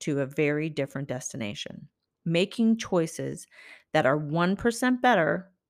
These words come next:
or one percent worse seem insignificant at the moment, but over the span of moments that make up a lifetime, these choices determine the difference between who you are and who you could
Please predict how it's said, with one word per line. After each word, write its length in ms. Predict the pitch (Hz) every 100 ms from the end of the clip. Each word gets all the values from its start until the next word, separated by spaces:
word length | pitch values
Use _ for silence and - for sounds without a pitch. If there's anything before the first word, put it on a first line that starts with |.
| _
or 100 | 156
one 280 | 151 156 151
percent 420 | 185 180 185 175
worse 640 | 175 220 190 151 - - - - - -
seem 320 | - 175 165 -
insignificant 1200 | 185 196 208 214 - - 196 180 165 156 160 156 -
at 100 | 151
the 60 | 151
moment, 500 | 151 98 - - _ _ _ -
but 340 | 165 - - - _ _
over 280 | 156 165 170
the 120 | 185
span 640 | 214 - - 185 180 170 190 - _ _ _ _
of 180 | 180 165
moments 760 | 185 202 247 156 131 170 - - - - - _
that 400 | 147 165 170 -
make 280 | 165 165 - 143
up 160 | 147 -
a 60 |
lifetime, 800 | 139 139 151 170 - - 120 127 -
these 260 | 151 156
choices 480 | - - 156 156 147
determine 380 | - 143 160 147
the 100 | 147
difference 420 | 143 131 147 180
between 380 | - 151 147 139
who 180 | 151 156
you 280 | 151 156 151
are 300 | 135 131 -
and 100 | 151
who 160 | 147 131
you 200 | 127 123
could 220 | - 135